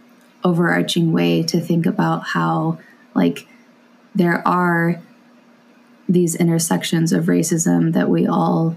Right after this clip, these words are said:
or that most people of color experience. And it's not, like, comparing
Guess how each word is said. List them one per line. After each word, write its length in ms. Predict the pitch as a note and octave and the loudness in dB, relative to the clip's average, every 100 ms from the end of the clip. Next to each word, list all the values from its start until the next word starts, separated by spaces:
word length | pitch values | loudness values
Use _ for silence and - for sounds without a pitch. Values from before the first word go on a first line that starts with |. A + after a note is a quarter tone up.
| - | -2
or 120 | E3+ | 0
that 220 | E3 D#3+ | 0 0
most 340 | E3+ E3 E3 - | 0 0 -2 -2
people 300 | F3 F3 E3 | -2 0 -2
of 140 | E3 | -2
color 480 | - E3 D#3+ F3 E3+ - _ _ | -2 -2 0 0 -4 -10 _ _
experience. 720 | E3+ D#3 - E3+ E3 E3 D#3+ - | -4 -4 -2 0 0 0 -2 -2
And 140 | E3+ E3 | 0 0
it's 340 | E3 - - - - | -2 -6 -10 -8 -2
not, 540 | E3+ F3+ F3+ D#3+ - - | 0 2 0 -2 -6 -4
like, 420 | F3 E3 E3+ - - _ _ _ _ | -2 0 -2 -8 -18 _ _ _ _
comparing 800 | - F3 C#3+ F#3 E3+ E3 E3 E3 | -2 0 2 0 2 2 0 -4